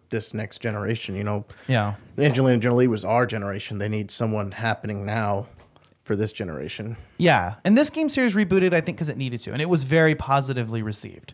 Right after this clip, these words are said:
Speaker 1: Yeah.
Speaker 2: The reboot was, was, uh, reboots aren't bad as long as they're good, as long as you genuinely did something fresh and new, uh, that still honors the original. I think this game does, but it, in itself, it's, it's a new game. It's completely different. It just,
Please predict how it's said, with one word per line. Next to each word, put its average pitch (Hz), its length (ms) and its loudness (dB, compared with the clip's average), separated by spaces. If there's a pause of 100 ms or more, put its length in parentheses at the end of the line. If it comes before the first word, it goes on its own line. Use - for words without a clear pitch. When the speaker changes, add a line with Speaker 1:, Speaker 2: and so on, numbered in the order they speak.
Speaker 1:
Yeah. 101 240 0
Speaker 2:
The 101 80 0
reboot 170 320 4
was, 160 220 2
was, 165 200 2 (380)
uh, 196 100 2
reboots 247 400 2
aren't 175 240 0
bad 180 220 4
as 202 100 2
long 165 220 0
as 165 140 -6
they're 147 120 0
good, - 420 -6 (120)
as 156 100 -2
long 170 220 4
as 160 100 0
you 170 80 -2
genuinely 160 540 2
did 147 240 -4
something 156 380 -2
fresh - 420 0
and 135 320 0
new, 139 460 4 (340)
uh, 147 240 4
that 147 180 0
still 160 280 4
honors 156 400 4
the 135 100 0
original. 131 380 0
I 131 100 2
think 190 220 -4
this 208 180 -4
game 208 240 -4
does, 165 540 0 (280)
but 202 140 6
it, 185 160 2
in 214 120 6
itself, 196 360 4
it's, 165 320 -4
it's 151 160 -4
a 190 80 6
new 156 340 6
game. 120 400 -2
It's 117 120 -8
completely 151 420 -2
different. 123 380 -2
It 113 60 -8
just, - 260 -4